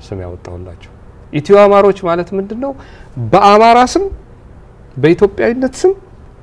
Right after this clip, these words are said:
ለአንድ ወገን ለ-፣ ወይም ለአንድ ቡድን የባህል የበላይነት የሚታገሉ ወገኖች ናቸው። እነሱ ራሳቸውን አን-፣ የአንድነት ኃይሎች ይላሉ፣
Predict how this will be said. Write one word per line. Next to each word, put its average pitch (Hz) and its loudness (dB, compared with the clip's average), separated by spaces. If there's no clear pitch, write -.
ለአንድ 202 2
ወገን 233 2
ለ-፣ 131 -2
ወይም 170 -2
ለአንድ 190 0
ቡድን 214 -2
የባህል 175 2
የበላይነት 147 -4
የሚታገሉ 120 -6
ወገኖች 95 -10
ናቸው። - -20
እነሱ 240 2
ራሳቸውን 220 0
አን-፣ 120 -6
የአንድነት 120 -2
ኃይሎች 113 -8
ይላሉ፣ 90 -14